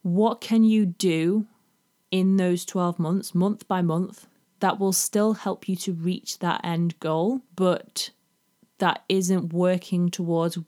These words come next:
making that goal happen instantly? So how can you work for twelve months towards that goal? I'm hoping that makes sense. It makes sense to me in my head, but now I read it out loud, I'm like, I don't know whether some people might struggle with that, but hopefully you guys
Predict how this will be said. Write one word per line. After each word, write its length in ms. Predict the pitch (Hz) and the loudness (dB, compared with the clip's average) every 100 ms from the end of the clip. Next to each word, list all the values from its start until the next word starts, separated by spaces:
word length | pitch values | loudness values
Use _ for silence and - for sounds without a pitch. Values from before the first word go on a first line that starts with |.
| - | -12
making 500 | - 175 170 170 175 | -2 0 0 -2 -4
that 140 | 170 | -4
goal 200 | - 165 | -4 -4
happen 340 | 160 165 - 165 | -4 -6 -6 -8
instantly? 680 | 165 165 - - 62 151 160 _ _ _ | -6 -8 -10 -10 -8 -10 -12 _ _ _
So 160 | - 190 | -4 -2
how 240 | 208 220 | 0 -2
can 220 | 220 220 | 2 2
you 160 | 208 196 | 4 2
work 360 | 165 170 165 - | 0 -2 -4 -8
for 120 | - | -14
twelve 280 | - 160 160 | -8 -6 -6
months 300 | 151 - - | -8 -8 -10
towards 300 | 160 156 151 | -8 -8 -8
that 180 | 143 | -10
goal? 300 | - - 151 - _ - 214 | -10 -10 -12 -14 _ -4 4
I'm 100 | 226 | 4
hoping 260 | 294 330 | 4 2
that 120 | 311 226 | 2 2
makes 240 | 208 214 | 0 -2
sense. 240 | 190 170 | -4 -4
It 160 | - 185 | -2 0
makes 240 | 214 226 | 0 0
sense 360 | - 247 233 - _ - | -2 -2 -4 -8 _ 0
to 100 | 214 | 2
me 240 | 185 175 | 2 0
in 100 | 165 | 0
my 120 | 156 | -2
head, 380 | 165 156 160 208 - | -4 -4 -4 -6 -6
but 100 | 175 | 0
now 140 | 190 | 2
I 100 | 208 | 2
read 200 | 208 185 | 2 0
it 60 | - | -2
out 180 | - | -4
loud, 320 | 165 156 170 180 | -4 -4 -2 0
I'm 140 | 175 | 0
like, 340 | 160 156 - _ - - - - - | -2 -4 -8 _ -20 -20 -20 -20 -6
I 60 | 302 | -4
don't 160 | 330 | -2
know 80 | 262 | 0
whether 180 | 247 226 | 0 0
some 180 | 220 202 | 2 0
people 220 | 196 185 | 0 0
might 260 | 170 - | -2 -4
struggle 260 | - 170 156 | -8 -6 -4
with 80 | 143 | -4
that, 200 | 135 - | -6 -4
but 240 | 180 - - | -4 -4 -4
hopefully 720 | - 240 233 247 226 214 196 - | 0 0 0 0 2 2 2 0
you 120 | 190 | -4
guys 540 | 180 165 156 156 - | 0 0 -2 -4 -10